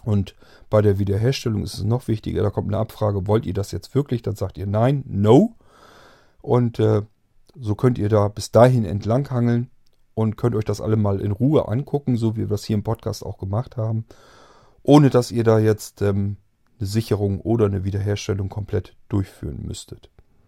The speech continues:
Wichtig war mir nur, dass wir Drive Snapshot einmal komplett entlang gegangen sind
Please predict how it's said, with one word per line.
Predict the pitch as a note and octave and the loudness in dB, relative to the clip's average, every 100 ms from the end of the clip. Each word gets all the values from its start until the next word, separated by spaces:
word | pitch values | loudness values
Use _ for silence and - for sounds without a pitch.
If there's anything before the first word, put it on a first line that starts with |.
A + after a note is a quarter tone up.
| _ _ _ _ _ _ _ _ | _ _ _ _ _ _ _ _
Wichtig | D#3 G3 F3+ D#3 | 2 2 0 4
war | C#3 | 6
mir | C#3 B2+ | 8 6
nur, | A#2+ D3+ C#3+ - | 8 6 6 0
dass | A#2 A2+ | -6 -2
wir | A#2+ | -2
Drive | G2+ A2 A2 | 0 0 0
Snapshot | - A2+ - A2 | -2 -4 -4 -6
einmal | G#2+ G#2+ | -2 -4
komplett | - F#2 A2+ A2 | -4 -4 -2 -2
entlang | G2+ G2+ G#2+ | -4 -2 -2
gegangen | C3+ A2+ A2 A2 | -2 -4 -2 -2
sind | G#2 G#2+ - | 0 -2 -4